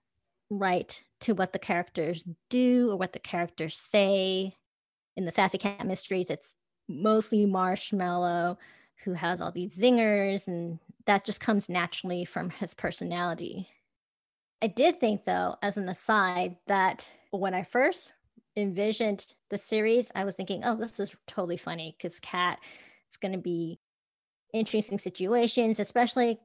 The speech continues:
because I made him telepathic. Now he's talking to his owner, and then the owner's responding to the cat, but nobody else around Mimi knows that she's talking to a cat. So that could be, like, very funny situations.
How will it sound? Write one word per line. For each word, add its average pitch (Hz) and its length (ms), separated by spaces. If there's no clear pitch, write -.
because 202 220
I 190 100
made 190 260
him 196 60
telepathic. 269 760
Now 190 120
he's 190 140
talking 190 280
to 180 100
his - 140
owner, 254 540
and 180 100
then 170 300
the - 140
owner's 226 260
responding 202 320
to 170 60
the - 100
cat, 247 300
but 247 100
nobody 240 340
else - 280
around 165 600
Mimi 208 300
knows 185 340
that - 160
she's - 180
talking 226 280
to 165 100
a 170 60
cat. - 360
So 175 100
that 170 180
could 180 100
be, 175 120
like, 175 220
very 180 220
funny 190 300
situations. 240 680